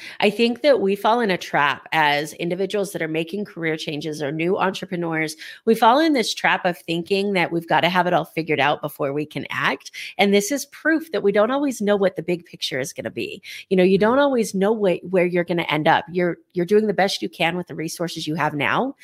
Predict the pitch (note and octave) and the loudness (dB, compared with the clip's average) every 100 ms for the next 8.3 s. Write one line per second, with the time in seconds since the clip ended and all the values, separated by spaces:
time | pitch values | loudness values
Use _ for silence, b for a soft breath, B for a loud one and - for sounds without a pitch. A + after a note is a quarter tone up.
0 | B B G3 G#3 G3 E3+ G3 - A#3+ F3+ | B B 2 4 4 2 0 0 2 0
1 | - F3 A3 F#3 E3+ D#3+ E3+ - E3+ E3+ | 0 0 0 -2 -4 -4 -6 -4 -6 -2
2 | F#3+ F3 E3 C3 F#3 G#3+ - - G2+ - | -4 -2 -2 0 0 0 -4 -6 -8 -6
3 | G2+ - E3+ B B - A3+ G3 - - | -8 -8 -14 B B 0 2 2 0 -2
4 | B3+ D4+ - C#4 C#4+ G3+ - F3 A#3 - | 0 0 -2 -6 -4 -6 -4 -2 -2 -2
5 | A3 F3+ E3+ D3+ G3+ A3+ D#3+ C#3 - - | 0 0 0 2 2 2 -2 -6 -8 -8
6 | - F#3+ A#3+ C3+ - - E3+ E3+ F3+ F3 | -2 2 4 2 -2 -8 -6 -4 -2 0
7 | F3 E3+ F#3+ F#3 E3 F#3+ F3+ G3+ G3+ F#3 | 2 2 2 2 0 0 -6 -4 0 0
8 | A3 C#2+ | 0 -6